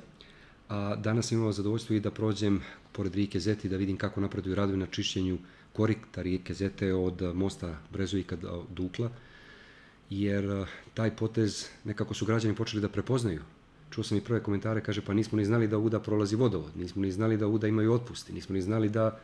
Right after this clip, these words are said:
da je ovaj prolaz tako lijep kao što je sada.” Tako da, evo, i ovom prilikom želim da se zahvalim svim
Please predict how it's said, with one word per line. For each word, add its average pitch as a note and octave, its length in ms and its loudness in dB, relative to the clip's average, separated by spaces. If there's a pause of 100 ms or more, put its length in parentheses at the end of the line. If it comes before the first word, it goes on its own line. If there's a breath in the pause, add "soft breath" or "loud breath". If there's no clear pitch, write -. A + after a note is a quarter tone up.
(320 loud breath)
da G#2 120 -4
je G#2 280 -2
ovaj A2 200 2
prolaz A2 300 2
tako A2+ 220 0
lijep A#2 240 4
kao F#2+ 140 0
što - 120 -2
je F#2+ 40 0
sada.” F2+ 280 -2 (440 loud breath)
Tako - 220 -4
da, G2+ 80 4
evo, G#2 160 4
i F#2 40 2
ovom G#2 160 2
prilikom G2+ 300 0
želim G2 140 2
da F#2+ 80 -4
se F2+ 120 -8
zahvalim G2+ 300 0
svim G#2 300 2